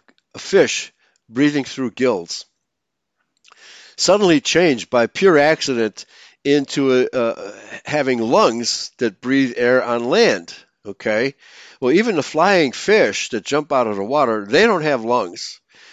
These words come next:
They just, uh, you know, um, do without oxygen for a brief second or two while they're, you know, flying through the air and then go back into the water.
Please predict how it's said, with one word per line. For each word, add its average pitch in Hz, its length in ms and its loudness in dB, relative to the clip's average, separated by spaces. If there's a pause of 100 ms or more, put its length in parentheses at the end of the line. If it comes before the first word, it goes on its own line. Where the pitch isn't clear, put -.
(120)
They 131 160 2
just, 120 340 -2
uh, 113 220 -4 (320)
you 120 80 -4
know, 101 180 -2
um, 98 360 -12 (440)
do 151 180 0
without 131 640 0
oxygen 113 540 -6
for 107 320 -6
a 101 100 -10
brief 117 540 -2 (340)
second 143 400 -4
or 107 80 -6
two 104 380 -6
while 107 300 -4
they're, 101 280 -6
you 117 80 -8
know, 92 220 -8
flying 107 480 -6
through 104 180 -10
the 92 160 -6
air 98 300 -2
and 98 160 -10
then 98 160 -10
go 101 220 -8
back 98 260 -8
into 95 180 -14
the 92 80 -8
water. 113 400 -4